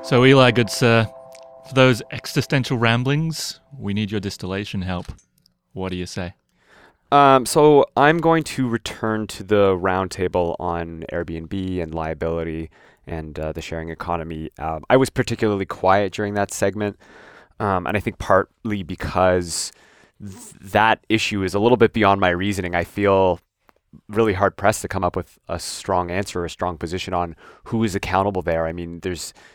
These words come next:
Speaker 2: you know, uh, you know, I, I am reminded of both our last podcast where we talked about access over ownership. I mean, clearly that's relevant here. Uh, you know, there's that expression in law, "Possession of, is nine tenths of the law." But if we move out of a kind of possession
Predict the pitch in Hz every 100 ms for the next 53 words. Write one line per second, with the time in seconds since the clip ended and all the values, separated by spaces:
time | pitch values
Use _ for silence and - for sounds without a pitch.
0 | _ - 85 82 - - - - - -
1 | 98 82 85 - - 92 _ - 92 90
2 | 92 92 87 85 80 _ _ - 98 87
3 | - 87 90 90 90 - _ - 101 110
4 | 87 - 87 87 80 82 76 82 - 82
5 | 82 76 80 101 87 80 73 78 78 -
6 | 110 98 87 82 90 87 87 82 82 82
7 | 80 76 - - - - - 85 80 -
8 | - 76 85 80 87 - 113 107 101 90
9 | 90 98 98 98 95 95 85 - 90 98
10 | 95 90 104 87 90 87 98 85 85 82
11 | - - - 104 101 110 101 95 92 -
12 | 98 85 104 90 98 104 92 85